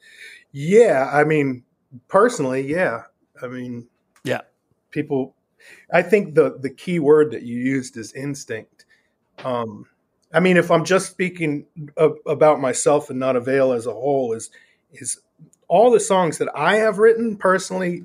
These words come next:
Speaker 1: would have been written whether anyone was listening or not. And for whatever reasons, music and writing is one of my many sort of, um, I wouldn't call 'em hobbies, just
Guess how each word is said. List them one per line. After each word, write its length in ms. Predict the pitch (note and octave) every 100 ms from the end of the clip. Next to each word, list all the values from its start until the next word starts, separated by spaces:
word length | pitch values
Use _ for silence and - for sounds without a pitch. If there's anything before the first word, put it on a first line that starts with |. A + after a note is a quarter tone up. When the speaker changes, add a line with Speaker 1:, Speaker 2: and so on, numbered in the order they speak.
| -
Speaker 1:
would 240 | D#3 D#3+
have 120 | D3+ C#3+
been 200 | C3 B2
written 400 | D#3+ C3+ C3 C3+
whether 320 | C3 C#3 A#2+
anyone 380 | C#3 C#3 C3 B2
was 160 | A2+
listening 420 | C3 B2+ - A2+
or 80 | G#2
not. 320 | G#2+ G2+ E2+ _ _ _ _ _ _ _ -
And 260 | C3 A#2 - _
for 200 | - C3
whatever 380 | D#3 C#3+ C#3
reasons, 560 | C3+ C#3+ C#3+ C3+ A#2 - _ _ _
music 600 | - C#3 D#3 E3 D3 -
and 160 | C3 A#2+
writing 560 | B2+ C#3 C#3 B2+ A#2 - _ _ _
is 260 | C#3+ C3 B2
one 220 | B2+ B2+
of 180 | B2+ C#3
my 140 | B2
many 540 | A#2 B2 B2 A#2+ A2+ A2 _ _ _ -
sort 340 | - C3+ B2+
of, 200 | B2 A2+
um, 420 | A#2 G#2+ G2+ A#2+ _ _ _ _ _ _ _ _ _ -
I 40 |
wouldn't 280 | D3 D#3+ D#3
call 240 | - E3
'em 80 | C3
hobbies, 600 | B2 - D3 B2+ A2 -
just 300 | - D#3+ D3+